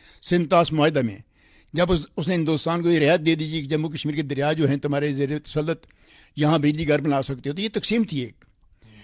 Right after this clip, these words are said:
उसके बाद आपके सामने है कि जितने भी जर्नल हैं, परवेज मुशर्रफ ने तो out of box बात की, उसने यूएन रेजोल्यूशन जो है वो सारे छोड़ दिए।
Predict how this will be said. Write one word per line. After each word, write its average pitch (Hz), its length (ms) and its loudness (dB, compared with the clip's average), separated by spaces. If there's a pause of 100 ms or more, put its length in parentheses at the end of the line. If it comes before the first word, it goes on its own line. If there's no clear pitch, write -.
(240)
उसके 208 260 6
बाद 208 360 6
आपके 185 300 2
सामने 220 440 2
है 185 220 4
कि 180 120 0
जितने 147 260 0
भी 180 60 -2
जर्नल 165 380 2
हैं, 170 200 2
परवेज 165 340 -2
मुशर्रफ 165 220 -2
ने 180 120 0
तो 175 120 -2
out 160 200 0
of 160 120 0
box 160 260 0
बात 160 180 2
की, 160 240 -6 (380)
उसने 175 220 0
यूएन 151 240 2
रेजोल्यूशन 151 380 0
जो 165 60 0
है 165 60 2
वो 143 160 2
सारे 143 240 -4
छोड़ 180 220 -2
दिए। 147 280 -6